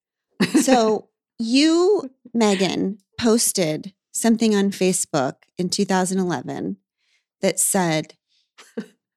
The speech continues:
"I'm really fucking excited for Andrea Gibson."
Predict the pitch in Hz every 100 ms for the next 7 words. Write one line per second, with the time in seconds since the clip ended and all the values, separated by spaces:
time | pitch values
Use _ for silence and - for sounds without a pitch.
0 | _ _ _ _ _ _ - 247 - _
1 | _ _ - 196 226 220 226 254 262 208
2 | 196 196 185 - 185 170 156 - - 156
3 | 151 165 147 151 127 120 - - -